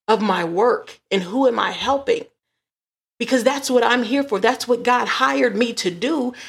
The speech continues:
is to help others. And that's why it means so much to me to keep doing this. And now,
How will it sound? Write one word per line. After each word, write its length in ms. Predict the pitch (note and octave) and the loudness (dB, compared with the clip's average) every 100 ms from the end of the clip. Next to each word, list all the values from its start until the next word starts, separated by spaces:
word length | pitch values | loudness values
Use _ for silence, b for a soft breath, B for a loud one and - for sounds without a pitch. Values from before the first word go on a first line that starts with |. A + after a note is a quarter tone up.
| B | B
is 180 | C4 C4+ | 0 0
to 100 | C4 | -2
help 380 | G#3+ - B3+ B3 - | -4 0 2 2 0
others. 640 | D4 C#4+ - - - - _ _ _ _ _ _ _ _ _ _ _ - | 0 0 -2 -4 -14 -16 _ _ _ _ _ _ _ _ _ _ _ 0
And 140 | A3 | 2
that's 300 | A#3+ D4 C#4+ | 2 0 -2
why 320 | A3 B3+ D4 C#4 | 2 2 2 2
it 180 | A3+ | 2
means 400 | A3 B3 C4+ A3+ | 2 2 2 0
so 340 | - - B3+ B3 | -4 0 2 2
much 480 | G#3 A3 C#4 C#4+ - | 0 0 0 0 -4
to 120 | G#3+ | -2
me 160 | G#3 F#3+ | -2 -4
to 60 | |
keep 400 | F#3 - A3 E3+ | -8 -8 -12 -6
doing 440 | F#3+ C4+ F4+ B3+ F#3 | 0 2 2 0 0
this. 480 | G3 F#3+ - - - _ _ _ _ | -4 -4 -10 -14 -16 _ _ _ _
And 100 | G3+ | 0
now, 320 | A#3+ D#4 C#4 | 2 2 0